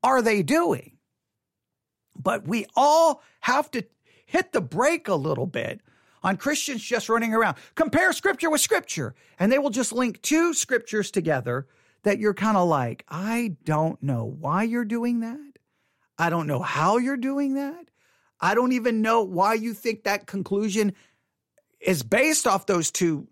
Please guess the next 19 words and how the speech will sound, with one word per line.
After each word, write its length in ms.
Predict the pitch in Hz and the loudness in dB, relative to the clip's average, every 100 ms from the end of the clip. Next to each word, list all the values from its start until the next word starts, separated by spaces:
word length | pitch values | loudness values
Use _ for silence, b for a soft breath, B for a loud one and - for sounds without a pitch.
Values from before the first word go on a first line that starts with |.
| - | -8
two 180 | 202 | -6
passages." 680 | - 113 - 131 120 151 156 _ _ _ _ | -4 -6 -6 -10 -10 -12 -12 _ _ _ _
But 160 | 180 180 | -8 -4
people 260 | 208 208 233 | -6 -4 -4
do 280 | 151 170 | 0 0
it 140 | 185 - | 0 -4
all 300 | 139 147 147 | -2 2 2
the 120 | 143 | 0
time. 480 | - - 233 359 - - _ b b b | -8 -8 -10 -10 -18 -20 _ b b b
Just 200 | 202 208 | -4 -2
because 260 | 233 233 208 | 0 0 0
they 100 | 175 | -4
hear 380 | - 277 320 | -4 -4 0
a 40 | 311 | -2
phrase, 680 | - 240 294 107 92 - - | 0 0 2 0 -6 -12 -2
they 120 | 190 | 0
hear 200 | 160 294 | 2 2
a 80 | 285 | 0
concept, 840 | - 262 330 311 - - - _ | 0 2 2 0 -4 -6 -16 _